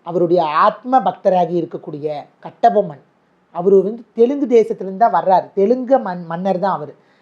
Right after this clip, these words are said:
நம்ம வந்து தமிழர்கள்லாம் தமிழரை மட்டும் பிடிச்சிக்க முடியாது மக்களே. அவரு பொம்முலுன்னு ஒரு பேர்ல வந்த ஒரு மன்னர் தான் அவரு. பொம்மனோ பொம்முலுவோ சரியா எனக்கு தெரியாது. அவர் நல்ல முறையில அரசாட்சி பண்ணி,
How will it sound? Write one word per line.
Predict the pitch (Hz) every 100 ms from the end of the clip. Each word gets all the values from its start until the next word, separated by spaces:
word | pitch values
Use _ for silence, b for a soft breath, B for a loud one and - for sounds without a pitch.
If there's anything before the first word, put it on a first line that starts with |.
| _
நம்ம | 202 220
வந்து | 233 247 220
தமிழர்கள்லாம் | 202 247 254 226 226 233
தமிழரை | 180 208 208
மட்டும் | 196 190
பிடிச்சிக்க | 175 170 175
முடியாது | 160 160 147
மக்களே. | 143 156 151 175 - _ b b
அவரு | 175 175 156
பொம்முலுன்னு | 196 214 247 240 247
ஒரு | 214 196
பேர்ல | 196 202 190
வந்த | 175 202
ஒரு | 196
மன்னர் | 160 156 180 165
தான் | 170
அவரு. | 143 151 _ 147
பொம்மனோ | 160 175 160 220 196
பொம்முலுவோ | 180 190 175 180 - B B
சரியா | 190 180 208
எனக்கு | 185 -
தெரியாது. | 156 170 151 135 - _ _ _ _ _ _
அவர் | 185 190
நல்ல | 175 165 180 185
முறையில | 165 160 151
அரசாட்சி | 147 156 165 - -
பண்ணி, | 139 135